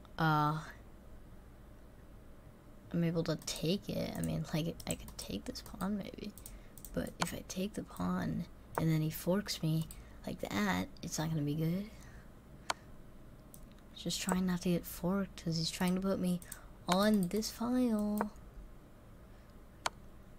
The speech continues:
He knows what he wants me to do.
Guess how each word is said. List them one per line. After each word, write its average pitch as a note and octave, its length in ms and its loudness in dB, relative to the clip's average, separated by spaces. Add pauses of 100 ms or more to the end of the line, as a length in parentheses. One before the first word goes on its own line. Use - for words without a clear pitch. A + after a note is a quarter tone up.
(420)
He F3+ 180 4
knows G3 560 6
what G#3+ 120 4
he A3 100 6
wants G#3+ 300 0
me A3 60 4
to A3 120 6
do. G#3 800 6